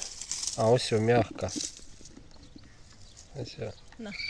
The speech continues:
Speaker 1: Ось о вже гниє. Класно. Так. Що посадили, то й викопали.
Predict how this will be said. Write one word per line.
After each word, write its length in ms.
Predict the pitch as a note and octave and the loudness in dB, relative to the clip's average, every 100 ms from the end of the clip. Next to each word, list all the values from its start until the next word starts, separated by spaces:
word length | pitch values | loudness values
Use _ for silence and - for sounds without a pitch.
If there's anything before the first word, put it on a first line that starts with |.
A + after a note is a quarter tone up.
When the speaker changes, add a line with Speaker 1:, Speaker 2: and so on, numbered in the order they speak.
| - - - - - - - - - - - - - - - - | -6 -10 -16 -18 -18 -18 -18 -20 -20 -20 -20 -20 -20 -20 -20 2
Speaker 1:
Ось 240 | D3+ B2+ D3+ | 4 6 8
о 60 | |
вже 220 | B2+ B2 | 8 8
гниє. 680 | A2+ A#2 A2+ A2 C3 C3 A#2 - - - - - - - - - - - - - | 8 8 8 10 10 10 10 4 -6 -4 0 2 2 2 0 -6 -12 -16 -16 -4
Класно. 580 | - G#2 G2+ - G#2 G2 - - - - - - - - - - - - - - - - - - | 2 4 4 2 0 -2 -4 -10 -8 -8 -6 -6 -6 -6 -8 -12 -12 -12 -12 -14 -14 -16 -16 2
Так. 360 | B2 G#2+ F#2+ - - - - - - - - - - - - - - - - - - - - - - - - - - - - - - - - - - - - | 6 6 4 -2 -4 -8 -12 -14 -16 -16 -14 -12 -10 -8 -6 -4 -2 2 2 0 -6 -10 -14 -14 -10 -4 -2 -2 -2 -4 -6 -8 -6 -6 -6 -10 -12 -12 -6
Що 200 | - D3+ | 0 0
посадили, 680 | - C#3 D#3 D3 F3+ E3 C#3 | 0 0 2 6 8 8 4
то 140 | D3 | 4
й 100 | C#3+ | 6
викопали. 600 | D3 C3 A2 G2+ A2 | 6 4 2 2 2